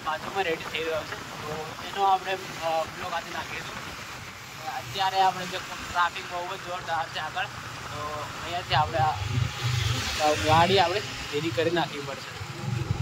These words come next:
રાજકોટ અહીંથી બસો ને સોળ કિલોમીટર જેટલું છે.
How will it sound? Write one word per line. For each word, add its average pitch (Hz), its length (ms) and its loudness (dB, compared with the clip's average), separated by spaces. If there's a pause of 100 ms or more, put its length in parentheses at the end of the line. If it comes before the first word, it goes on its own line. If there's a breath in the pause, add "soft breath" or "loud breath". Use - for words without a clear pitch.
(4000)
રાજકોટ 170 340 8
અહીંથી 190 280 6
બસો 165 360 4
ને 185 120 6
સોળ 165 260 4
કિલોમીટર 156 400 -2
જેટલું - 320 -12
છે. - 60 -10